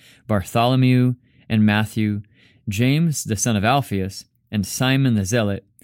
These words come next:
and Judas the son of James. These all, with one mind," or maybe you could say with one accord, "were continually devoting themselves to prayer, along with the women,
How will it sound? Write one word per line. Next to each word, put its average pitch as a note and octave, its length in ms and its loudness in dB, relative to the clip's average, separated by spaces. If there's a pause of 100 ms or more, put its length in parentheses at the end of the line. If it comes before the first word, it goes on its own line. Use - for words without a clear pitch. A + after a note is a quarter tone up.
(240)
and G#2 180 0
Judas B2+ 560 -2
the C#3 200 -4
son G#2+ 500 -4 (220)
of G2+ 140 -4
James. G2+ 520 -4 (840)
These E3 440 2
all, B2 480 0
with A2+ 240 -2
one B2+ 400 0
mind," G#2+ 540 0 (520)
or G#2 100 -2
maybe G#2+ 200 0
you A2 60 -2
could - 140 -6
say G#2 160 -2
with F#2+ 180 -4
one G#2 180 -2
accord, G#2+ 460 -2 (420)
"were A#2 100 -2
continually E3 880 0
devoting A#2+ 760 -2
themselves A#2+ 600 -2
to - 140 -8
prayer, F#2 600 -6 (720)
along D3+ 500 2
with F3+ 260 0
the C#3 160 0
women, A#2+ 480 0